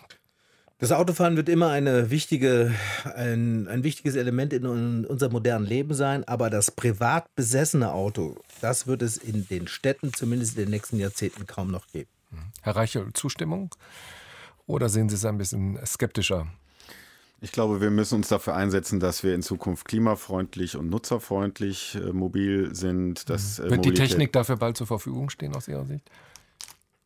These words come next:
Speaker 3: Na, wenn's bedarfsgerecht ist, ähm, es ist ja vieles auf dem Weg, aber das w-, das wird noch lange dauern.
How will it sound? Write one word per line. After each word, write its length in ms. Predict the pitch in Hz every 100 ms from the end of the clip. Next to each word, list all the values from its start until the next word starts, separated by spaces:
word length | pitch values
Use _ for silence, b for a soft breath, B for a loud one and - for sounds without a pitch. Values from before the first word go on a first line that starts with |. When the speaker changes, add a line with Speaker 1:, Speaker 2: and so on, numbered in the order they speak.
| -
Speaker 3:
Na, 280 | 101 104 98
wenn's 200 | 113 -
bedarfsgerecht 840 | 92 90 101 - 117 110 123 -
ist, 260 | - 123 -
ähm, 380 | 107 110 107 92
es 320 | 107 - -
ist 140 | 117 -
ja 100 | 98
vieles 300 | 127 113 -
auf 160 | 92
dem 180 | - 92
Weg, 320 | 101 131 -
aber 180 | 87 87
das 260 | 87 - 87
w-, 100 | 85
das 220 | 101 90
wird 160 | 131 -
noch 160 | 113
lange 320 | 90 95 104
dauern. 420 | 87 85 92 90